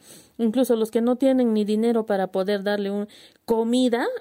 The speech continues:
incluso ellos pueden tener hijos, todos podemos tener hijos. Incluso la gente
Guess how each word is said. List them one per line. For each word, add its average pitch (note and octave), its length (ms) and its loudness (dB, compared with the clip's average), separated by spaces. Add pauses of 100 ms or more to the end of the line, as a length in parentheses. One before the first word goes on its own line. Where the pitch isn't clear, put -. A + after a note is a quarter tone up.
incluso D4 460 0
ellos F#4+ 240 0
pueden F4 260 -2
tener E4+ 300 -2
hijos, D#4 240 -2
todos F4+ 400 -2
podemos B3+ 340 0
tener A#3+ 300 -2
hijos. D4+ 320 -6
Incluso A3+ 320 -2
la G#3 120 -2
gente A3+ 360 -2